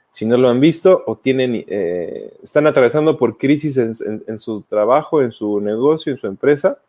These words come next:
pueden, am, pueden verlo porque también dio consejos muy buenos y este, este, es, es, es importante.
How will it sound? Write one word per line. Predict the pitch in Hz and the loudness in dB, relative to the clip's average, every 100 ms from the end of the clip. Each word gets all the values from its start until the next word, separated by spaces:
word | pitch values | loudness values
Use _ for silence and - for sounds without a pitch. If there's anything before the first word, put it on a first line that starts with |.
| _ _ _ _ _ _ _ _ _ _ _ _ _ _ _ | _ _ _ _ _ _ _ _ _ _ _ _ _ _ _
pueden, | - 127 127 123 127 - | 2 4 4 2 -4 -6
am, | 104 104 98 90 90 87 120 _ _ _ _ _ _ _ _ - _ _ | -6 -4 -4 -6 -10 -18 _ _ _ _ _ _ _ _ _ -20 _ _
pueden | 147 160 160 | 2 4 6
verlo | 175 160 156 | 4 4 2
porque | 143 113 123 117 | -2 0 0 0
también | - 127 135 | -4 -4 -4
dio | 135 139 | -2 -2
consejos | 127 135 123 123 | -4 -10 -10 -10
muy | 123 127 | -8 -4
buenos | 147 175 214 - _ _ _ _ _ _ | -2 -4 -8 -12 _ _ _ _ _ _
y | 107 | -10
este, | 107 - - 117 120 117 107 104 - _ _ _ _ | -10 -8 -6 -4 -2 -4 -6 -10 -20 _ _ _ _
este, | 104 - - 110 107 104 98 92 117 | -14 -12 -4 0 2 2 0 -2 -2
es, | 117 | 0
es, | 110 120 | -2 0
es | 117 | -2
importante. | 123 101 92 - 101 - | -4 -4 -4 -2 -2 -4